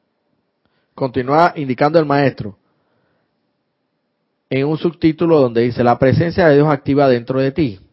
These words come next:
Dice, "La eficacia de la meditación y de la contemplación está en la conciencia, propiamente dicha, de la presencia de Dios dentro de la corriente de vida individual. 'Estad quietos y conoced que yo soy Dios'" es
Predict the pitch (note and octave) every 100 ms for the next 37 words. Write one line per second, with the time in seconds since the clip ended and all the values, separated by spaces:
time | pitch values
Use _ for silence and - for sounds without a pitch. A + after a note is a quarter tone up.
0 | _ B2+ A#2 - G#2 C3 C3+ D3 G#3 A3+
1 | - A3+ F#3+ D3 C3+ B2+ B2+ - E3+ E3+
2 | F3+ C#3+ C3 A#2+ B2 A#2 A#2 A#2+ A#2 D3
3 | D3+ C#3 D3+ D#3 D#3 D3+ - A2+ G2+ C3
4 | A#2 G2+ G2 E2 - - _ - C3 B2
5 | D3 C#3 C3+ C3+ C#3 C3 B2 D#3 C#3+ A2+
6 | G#2 G#2+ - G#2+ G2 B2 A2+ A2+ A#2 A#2+
7 | A2 A2 B2+ A#2 A2 C#3+ B2 G#2 G#2 B2
8 | G2+ F#2+ F#2 F#2+ F#2+ G#2+ D#3 D#3 G2+ -
9 | _ _ _ _ - C#3 - F3 F3+ -
10 | - G#3+ A3 A3 B2+ C3 - - C3+ C3
11 | B2 A#2 D3+ D3+ - C3 A#2 D#3 E3 D#3+
12 | D#3+ D3+ C#3+ C3+ C#3 C3 C3 - D#3 F3
13 | F3